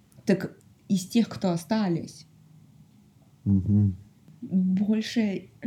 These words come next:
Speaker 1: больше общения, больше общения. А после этого Наталья, Наталья в белом костюме, она его настойчиво приглашала на кофе.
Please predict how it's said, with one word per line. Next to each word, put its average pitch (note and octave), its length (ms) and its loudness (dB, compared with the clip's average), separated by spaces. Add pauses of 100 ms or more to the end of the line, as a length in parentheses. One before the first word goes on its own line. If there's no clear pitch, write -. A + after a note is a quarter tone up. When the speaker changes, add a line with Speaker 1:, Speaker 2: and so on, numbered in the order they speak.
(220)
Speaker 1:
больше A3 440 -2
общения, G#3+ 800 0
больше F#3 500 -6
общения. G3+ 680 -2 (720)
А F#3+ 140 0
после B3+ 480 0
этого A3+ 840 0 (240)
Наталья, G3+ 1080 2 (560)
Наталья F#3 500 -2
в E3+ 100 -10
белом F3 300 -2
костюме, E3+ 640 -2
она F3 200 -2
его A3+ 280 0
настойчиво G3 600 -2
приглашала F#3 600 -2
на F#3 140 0
кофе. F3+ 580 -6